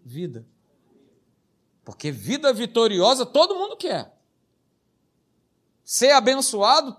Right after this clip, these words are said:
todo mundo quer. Mas a questão é quem tem governado a minha vida. E, ah, Jesus, ele manda ver aí em Mateus capítulo seis, verso vinte e quatro, falando a respeito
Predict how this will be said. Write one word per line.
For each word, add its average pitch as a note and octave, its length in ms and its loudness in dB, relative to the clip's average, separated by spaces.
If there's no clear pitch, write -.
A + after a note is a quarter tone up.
todo F#4+ 480 6
mundo G#4 300 -4
quer. G#3+ 500 -4
Mas G3+ 200 -6
a A3+ 80 -4
questão A3+ 380 -4
é F3+ 100 -4
quem C#4 520 -6
tem A#3 640 -10
governado F3 1080 -8
a C#3+ 40 -8
minha E3 400 -12
vida. B2+ 460 -18
E, D3 100 -2
ah, A3 400 4
Jesus, F#3+ 440 -4
ele B3+ 140 4
manda A#3+ 300 2
ver G3+ 540 2
aí F#3+ 220 2
em A3+ 100 -2
Mateus G3+ 380 -2
capítulo F#3+ 420 -6
seis, F#3 280 -6
verso F3 280 -4
vinte D#3+ 200 -10
e - 40 -12
quatro, G#3 300 -2
falando A#3 280 -2
a A#3+ 40 0
respeito A#3+ 580 -2